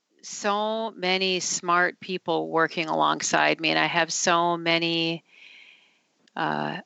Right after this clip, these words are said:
other mentors just at work. I mean, it, it can be, it can be, you know, my retired engineer, or I've got a, a gentleman here who used to own a bike shop. I mean,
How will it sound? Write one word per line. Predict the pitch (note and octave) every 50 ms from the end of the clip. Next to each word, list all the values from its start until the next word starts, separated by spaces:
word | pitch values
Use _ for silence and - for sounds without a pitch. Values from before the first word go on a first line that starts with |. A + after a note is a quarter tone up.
| _
other | - F#3+ F#3+ F#3 F#3 F#3+ F#3 F3+ F3+ F3 E3+ E3+ E3+ - - _ _ _
mentors | G3+ F3+ G3 G3 G3 G#3 G3 - - F#3 F3 E3+ E3 - -
just | - - G#3+ A3 G#3+ - -
at | - F#3 F3+ - -
work. | F3 D#3+ F3+ G#3+ A#3+ G3+ D#3+ - -
I | F#3
mean, | G3+ G#3 G3+ -
it, | - G#3+ A3 - _ _ -
it | G3+ A3+ -
can | - - C4 B3 A#3
be, | A3+ G#3+ G#3 G#3 G3+ G3+ G3 F#3+ F#3 - _ - - - - _ _ _ _ _
it | - G#3
can | - - B3 A#3 A#3
be, | G3 G#3+ G#3 G3+ G3+ G3 G3 F#3+ - - - _ _ _ _ _ _
you | - G3 F#3+
know, | F#3 F3+ F3
my | F3 F3 E3+ E3 E3 E3 E3 E3 E3 - - _ - _ _ _ _ _ _ _ _ _ -
retired | F3 F3+ - - - - F#3 F#3 F#3 F#3 F#3 F#3 F#3 F3 E3+ - - _ _ _ _ _ _ -
engineer, | F3+ F3+ F3+ F3+ F3 F3 F3 F3+ F#3 F3+ F3 E3+ E3 D#3+ E3 D#3 - - _ _
or | F3+ E3+ E3 E3 E3
I've | D#3 D#3 -
got | - E3 E3
a, | E3 D#3+ - - - D#3+ D#3 D#3
a | D3+
gentleman | D#3+ - F3+ F3+ F3 F3 F3 E3+ E3+
here | D#3+ D#3+ F3+ F3 E3+
who | D#3+ E3+ E3 D#3 D#3 D#3+
used | - D#3+ E3+ E3 - -
to | F#3
own | E3+ E3
a | D#3
bike | - D#3+ D#3+ E3+ E3+ -
shop. | - - F#3 D#3 D3 C#3+ C#3 - -
I | E3+
mean, | E3+ F3+ F3 F3 F3 E3